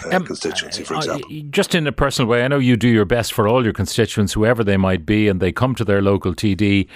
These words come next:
Speaker 2: and they, uh, look for help. But it, it might be that someone who's in your constituency in Sligo Leitrim, stroke Donegal, stroke Roscommon, might turn, uh, to another Roscommon T D who's not actually,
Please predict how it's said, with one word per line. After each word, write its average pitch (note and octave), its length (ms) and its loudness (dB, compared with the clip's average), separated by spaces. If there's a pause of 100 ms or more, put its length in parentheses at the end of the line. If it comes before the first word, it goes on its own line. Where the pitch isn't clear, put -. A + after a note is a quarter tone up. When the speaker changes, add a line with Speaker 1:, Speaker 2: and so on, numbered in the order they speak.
(260)
Speaker 2:
and F#2 180 0
they, F#2 420 0
uh, E2+ 280 -6
look G2 200 0
for F#2+ 140 -2
help. F#2+ 340 -4 (600)
But B2 400 -4 (100)
it, C3 240 -2
it B2 160 0
might A#2+ 320 4
be A2 240 4
that F#2+ 220 0
someone A2+ 260 0
who's G2 240 4
in E3 140 4
your D3+ 160 4
constituency G2 1120 0
in F2+ 460 -2
Sligo G2 400 0
Leitrim, F#2+ 680 0
stroke G2 420 -2
Donegal, F#2+ 500 2
stroke - 600 -2
Roscommon, F#2+ 640 0 (720)
might A#2+ 360 0
turn, A2 680 0 (140)
uh, F#2+ 200 -14
to B2 160 4
another A2 280 4
Roscommon A#2 600 0
T F#2+ 200 -2
D D2 520 -6 (380)
who's G2+ 220 2
not C#3+ 200 0
actually, A#2 520 0